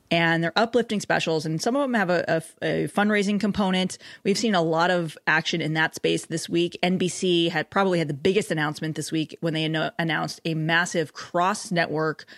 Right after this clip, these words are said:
global broadcast. So they're teaming with C B S and A B C, as well as all of their sibling networks, to broadcast this massive fundraiser to help, uh, address the fight against covid nineteen. It's gonna be hosted by Jimmy Kimmel, Jimmy Fallon, and Stephen Colbert.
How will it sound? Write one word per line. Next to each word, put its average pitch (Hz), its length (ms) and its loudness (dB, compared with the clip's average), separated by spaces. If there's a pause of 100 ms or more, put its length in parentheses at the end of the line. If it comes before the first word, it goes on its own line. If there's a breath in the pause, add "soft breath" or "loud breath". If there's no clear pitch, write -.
(140 loud breath)
global 190 420 2
broadcast. 151 540 -2
So 156 100 -2
they're 160 140 -2
teaming 175 400 -2
with 151 300 -2 (220 loud breath)
C - 280 -2
B 220 160 2
S 208 140 -2
and 208 160 -4
A 165 120 0
B 175 140 -2
C, 156 460 -4 (260 loud breath)
as 156 160 0
well 190 200 2
as 175 100 0
all 196 260 0
of 214 80 -2
their 208 80 2
sibling 156 400 -2
networks, 160 560 -4 (220 loud breath)
to 180 100 0
broadcast 170 880 0 (340 loud breath)
this 165 220 -2
massive 185 500 0
fundraiser 160 600 -2
to 160 120 -2
help, 156 460 -2
uh, 160 300 -2 (300)
address 165 320 0
the 175 80 -6
fight 160 220 -2
against 160 300 -4
covid 160 260 0
nineteen. 156 480 -4 (280 loud breath)
It's - 80 -18
gonna 190 100 2
be 175 80 2
hosted 165 300 0
by 156 100 -2
Jimmy 233 300 0
Kimmel, 202 320 -4
Jimmy 190 240 -2
Fallon, 165 280 -2
and 156 80 -6
Stephen 156 260 -4
Colbert. 190 440 2